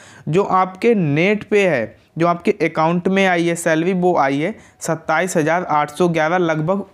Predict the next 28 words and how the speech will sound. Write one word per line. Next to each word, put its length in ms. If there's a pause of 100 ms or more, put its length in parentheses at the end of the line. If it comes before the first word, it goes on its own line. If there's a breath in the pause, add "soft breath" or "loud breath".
उनतीस 540
हज़ार 260
रुपये 220
सैलरी 380
जो 160
है 180 (380 loud breath)
वो 180
आपके 540
अकाउंट 420
में 200 (140)
आई 220
है। 260 (440 loud breath)
तो 80
दोस्तों 360
ये 140
सैलरी 380
स्लिप 360
है, 120
आप 240
चाहें 320
तो 120
इसका 460
स्क्रीनशॉट 840
भी 140
ले 180
सकते 320
हैं, 240
काफ़ी 640